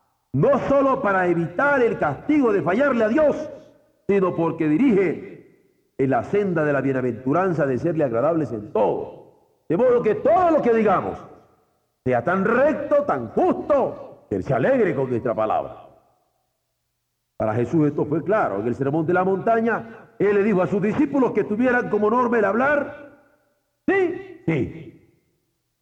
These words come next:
no, no. Así debían estimar los juicios que exteriorizaban, ya fuera como comentarios,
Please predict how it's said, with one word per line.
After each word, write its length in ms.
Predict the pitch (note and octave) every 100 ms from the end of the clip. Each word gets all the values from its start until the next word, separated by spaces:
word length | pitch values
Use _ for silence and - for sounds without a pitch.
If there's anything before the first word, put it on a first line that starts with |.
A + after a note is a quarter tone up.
| _ -
no, 380 | F#4 F#4 F#4+ D3+
no. 560 | E3 G2+ - - - _ _ _ _ _ _ _ _ _ _ _ _ _ _ _ _ _ _ -
Así 260 | A#2+ - C#4+
debían 420 | C4 C4+ C#4 A#3+
estimar 760 | G3+ - F#3+ C4+ C4 - - -
los 240 | F3+ E3+
juicios 480 | - E4 A3 - F#3
que 140 | - F3
exteriorizaban, 960 | - E3+ E3 D#3+ D#3+ E3 C3 F2+ D#2+ - - - _ _ _ _ _ -
ya 140 | D3+
fuera 320 | B2+ E3 E3 F#3
como 240 | G3 G3
comentarios, 880 | A3 G#3+ G#3+ C4+ C#4 C#4+ C4+ - -